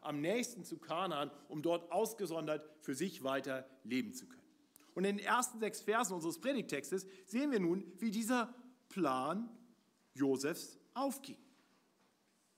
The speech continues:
Vers eins. Da kam Josef und sagte es dem Pharao an und sprach, "Mein Vater und meine Brüder, ihr Kleinvieh und Großvieh und alles, was sie haben,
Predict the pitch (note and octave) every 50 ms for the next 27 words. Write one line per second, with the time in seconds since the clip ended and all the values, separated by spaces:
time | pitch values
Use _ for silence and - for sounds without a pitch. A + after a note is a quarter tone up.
0 | _ _ _ _ _ - - - _ _ _ _ _ _ _ _ _ _ _ _
1 | _ _ _ _ _ _ _ _ _ _ _ _ _ _ _ _ _ _ _ _
2 | _ _ _ _ _ _ - C#3 C3+ C3+ C3 - - - - _ _ _ _ _
3 | - - D#3 D3 C#3 - - - - - E3+ G3 A#3 A#3+ - G3+ G3+ G3 F#3 D3+
4 | C#3+ E3+ A3 A#3 A3 G#3+ D#3 D#3 C#3+ B2+ C#3 C#3+ E3 G#3 A3 - - F#3+ F3 E3+
5 | - - C#3 A#2+ - D#3 F3 F#3+ E3 D3 C3 B2+ A#2+ - D#3 G3 G#3+ E3 C3+ A#2+
6 | - - B2+ C#3+ D3+ E3 E3+ - - - - - - B2 A#2+ A#2+ A2+ A#2 - -
7 | D#3 F3 G#3 A#3+ B3+ B3+ C4 B3 B3+ B3 A#3+ - - - - E3 E3 D#3 D3 C#3+
8 | C#3 C3 A#2+ - C3+ D#3+ A3+ B3 B3+ B3 A#3 G#3 E3+ D3 C3 A#2+ - - - D3
9 | D#3 G3 A#3+ C4 A#3 - - E3+ D3 B2+ A2 B2 B2 E3 A#3 C4+ B3+ - - A3+
10 | A3 F3+ D3 B2+ - - - G3+ B3 C#4 C#4 - - A#3 A#3+ A3 - A#3 G#3 E3
11 | C#3 C3+ C#3 C#3 C3+ C3+ C#3 C#3